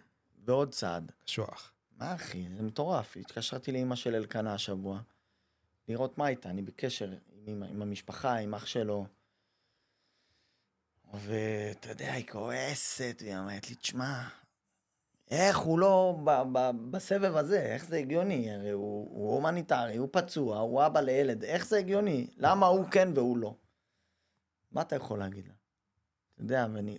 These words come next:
Speaker 1: אתה, זה, וגם כל יום שעובר, אני עכשיו לא מדבר איתך על הסבב השני. הסבב הראשון,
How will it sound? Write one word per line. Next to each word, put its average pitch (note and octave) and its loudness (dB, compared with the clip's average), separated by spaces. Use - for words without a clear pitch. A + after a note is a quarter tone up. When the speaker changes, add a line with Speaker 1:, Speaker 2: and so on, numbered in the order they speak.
Speaker 1:
אתה, F#2+ -10
זה, D3 -18
וגם G#2 -4
כל F#3 10
יום F#3 6
שעובר, D#3 4
אני A#2+ 4
עכשיו C3+ 4
לא E3 4
מדבר A3 4
איתך C#3 0
על A#2 6
הסבב A#2 2
השני. G2 -2
הסבב G#3+ 2
הראשון, G#3 6